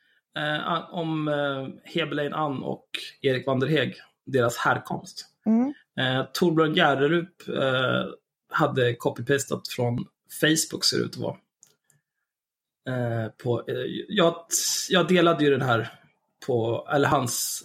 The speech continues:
Speaker 1: eh, blogginlägg delade jag på Twitter och han svarade lite grann här. Så det kommer därifrån.
Speaker 2: Mm.
Speaker 1: Eh, Heberlein Ann skriver så här:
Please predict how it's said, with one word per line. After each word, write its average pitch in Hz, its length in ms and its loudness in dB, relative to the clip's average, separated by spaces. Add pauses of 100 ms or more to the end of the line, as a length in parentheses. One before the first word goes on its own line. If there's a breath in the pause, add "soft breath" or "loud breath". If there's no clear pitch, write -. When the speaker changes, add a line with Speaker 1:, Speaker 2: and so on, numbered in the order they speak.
Speaker 1:
eh, - 320 -8
blogginlägg 127 560 2
delade 120 320 2
jag 117 100 -2
på 120 60 -10
Twitter 180 480 0
och 135 60 -2
han 123 280 -4
svarade 117 560 0
lite 120 240 -8
grann - 200 -4
här. - 180 -10 (500 soft breath)
Så - 100 -10
det 190 40 0
kommer 208 180 4
därifrån. 156 280 0 (600 soft breath)
Speaker 2:
Mm. 151 280 6 (140)
Speaker 1:
Eh, 131 60 -4 (520)
Heberlein 196 360 4
Ann 160 160 4
skriver 135 220 -2
så 143 120 -4
här: - 220 -2